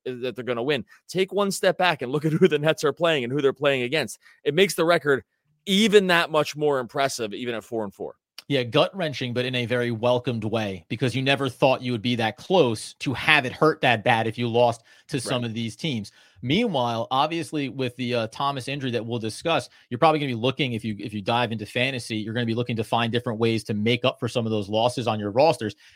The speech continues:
Speaker 2: And our partners over at eBay Motors have teamed up with Locked On Fantasy Basketball host Josh Lloyd. You guys have heard us mention him before, to bring you some of the best fantasy picks each week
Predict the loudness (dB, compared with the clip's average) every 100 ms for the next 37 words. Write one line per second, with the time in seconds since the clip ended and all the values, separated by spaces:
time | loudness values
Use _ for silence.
0 | 2 4 6 6 4 2 2 0 0 0
1 | 0 -2 -6 -8 -4 -2 -2 -2 0 -2
2 | -2 -6 -4 -6 -4 -6 -4 -4 -4 -2
3 | 0 0 -2 -2 -6 -4 -6 -4 -2 -4
4 | -4 -6 -4 -4 -4 -6 -8 -6 -8 -8
5 | 0 6 6 6 _ _ -2 0 0 -2
6 | -2 -2 0 0 0 -6 -4 -4 -4 -4
7 | -2 -4 -2 -2 -2 -4